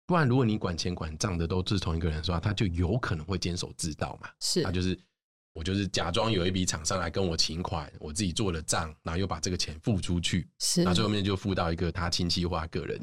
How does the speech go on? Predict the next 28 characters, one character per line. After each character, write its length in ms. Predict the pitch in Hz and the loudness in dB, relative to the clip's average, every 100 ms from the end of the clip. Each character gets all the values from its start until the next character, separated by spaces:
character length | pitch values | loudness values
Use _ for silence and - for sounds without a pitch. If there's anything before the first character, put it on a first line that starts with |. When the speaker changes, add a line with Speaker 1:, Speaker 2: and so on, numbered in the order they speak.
| - - | -12 -4
Speaker 1:
自 100 | 98 | -4
己 80 | |
在 200 | 73 87 76 - | -2 -4 -6 -4
额 60 | |
外 140 | 85 80 | -4 -4
再 180 | 80 | -6
开 200 | 76 - | -8 -8
的 120 | 78 - | -10 -12
一 80 | |
个 120 | - 120 | -12 -12
公 120 | - - | -10 -8
司。 160 | - - _ _ _ | -10 -10 _ _ _
这 120 | - 135 | 0 2
时 100 | 101 | 2
候 80 | |
就 160 | 95 98 | 2 0
会 100 | 90 | 0
产 240 | - 87 | -2 -4
生 220 | - 85 82 | -4 -2 -2
所 160 | - | -4
谓 100 | 80 | -4
的 220 | 78 - - | -4 -8 -6
职 160 | - 85 | -4 -2
能 180 | 82 | -2
冲 260 | 78 80 78 | -4 -6 -8
突， 120 | - - | -12 -6
而 80 | |
且 120 | 82 | -4